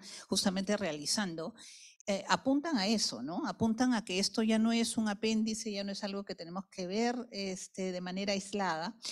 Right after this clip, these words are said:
Y, y veamos un poco más en perspectiva también la situación, ¿no? El, el World Economic Forum, en su análisis de riesgos,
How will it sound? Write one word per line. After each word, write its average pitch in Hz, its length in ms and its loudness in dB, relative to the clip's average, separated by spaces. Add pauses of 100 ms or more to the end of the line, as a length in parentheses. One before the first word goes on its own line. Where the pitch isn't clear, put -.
(480)
Y, 214 520 2
y 208 420 0
veamos 262 640 4
un 247 100 4
poco 247 460 4
más 233 320 2
en 254 80 0
perspectiva 190 680 0
también 160 340 -6
la 165 120 -2
situación, 139 720 -2
¿no? 196 340 4
El, 160 560 0
el 151 640 -2
World 185 240 6
Economic 202 360 2
Forum, 220 520 4
en 165 160 -4
su - 100 -4
análisis 180 400 -2
de 165 120 0
riesgos, 220 680 -2